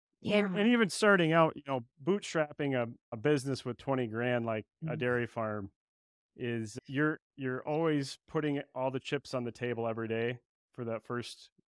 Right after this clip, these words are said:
Speaker 2: you know, few years when you're starting. And you just have to be okay with, you know what, I,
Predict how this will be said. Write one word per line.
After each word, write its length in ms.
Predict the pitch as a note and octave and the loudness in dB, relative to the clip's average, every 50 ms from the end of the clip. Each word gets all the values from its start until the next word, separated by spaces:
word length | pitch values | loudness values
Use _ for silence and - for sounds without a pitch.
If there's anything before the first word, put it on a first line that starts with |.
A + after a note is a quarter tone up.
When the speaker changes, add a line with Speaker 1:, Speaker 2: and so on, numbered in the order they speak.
| _ _ _ - | _ _ _ -20
Speaker 2:
you 120 | - - B2 | -14 -12 -10
know, 180 | A2+ G#2+ G#2+ - _ | -8 -8 -10 -10 _
few 160 | - C3 B2+ | -6 -4 -4
years 340 | A#2+ A#2 A#2 A#2 B2 A#2 B2+ | -2 -2 -2 -2 -4 -4 -6
when 120 | B2 A2+ | -6 -6
you're 120 | A2 G#2+ | -6 -8
starting. 500 | G2 - - - A2 A2 A2+ B2 C3 C3+ - _ _ _ _ _ _ _ _ _ _ _ _ | -10 -10 -8 -6 -4 -2 -2 -2 -4 -4 -6 _ _ _ _ _ _ _ _ _ _ _ _
And 440 | - B2 A#2+ A#2+ A#2+ A#2 A2+ A2+ A2+ | -8 -4 -2 -2 0 0 -2 -2 -2
you 100 | A#2 C3 | -2 -2
just 200 | C3+ D3 C3+ - | -2 -2 -2 0
have 180 | C#3+ C#3 C3 - | 0 -2 -2 -2
to 80 | C3+ | -4
be 160 | A#2+ B2+ C3+ | -2 0 2
okay 380 | C3+ B2+ B2 - - C#3 D3 E3+ | 2 0 0 0 -2 0 0 0
with, 340 | D#3+ C3+ A#2+ A2+ - - - _ _ _ _ _ _ _ _ _ _ _ _ _ _ _ _ _ _ - | 0 0 -2 -4 -6 -12 -20 _ _ _ _ _ _ _ _ _ _ _ _ _ _ _ _ _ _ -4
you 80 | A#2+ B2+ | 0 2
know 140 | C3+ C#3 | 2 4
what, 220 | C#3+ D3+ E3+ F3+ - _ _ _ - | 6 6 6 4 2 _ _ _ -6
I, 320 | C#3 C3 C#3 D3 C#3+ D3 | -2 0 0 0 0 -2